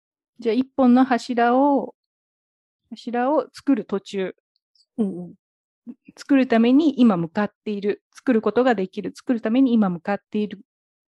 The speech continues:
Speaker 1: から、
Speaker 2: うん。
Speaker 1: ね、コツコツと今ね、あの、焦らずに楽しみながらやる。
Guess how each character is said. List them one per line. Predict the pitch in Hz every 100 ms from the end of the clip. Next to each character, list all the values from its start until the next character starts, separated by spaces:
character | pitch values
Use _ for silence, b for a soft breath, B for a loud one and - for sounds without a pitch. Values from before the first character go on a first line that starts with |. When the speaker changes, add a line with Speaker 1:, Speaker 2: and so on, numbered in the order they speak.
| _
Speaker 1:
か | -
ら、 | 349 339 - _ _ _
Speaker 2:
う | 226
ん。 | 196 _ _ _
Speaker 1:
ね、 | 247
コ | 240 175
ツ | -
コ | 208
ツ | -
と | - 190 - -
今 | 247 196 - _ _ -
ね、 | - 214 -
あ | 190
の、 | 190 -
焦 | 220 214
ら | 220
ず | 208 196
に | 247 262
楽 | 240 226
し | 220
み | 214 196
な | 190
が | -
ら |
や | 254 240
る。 | 190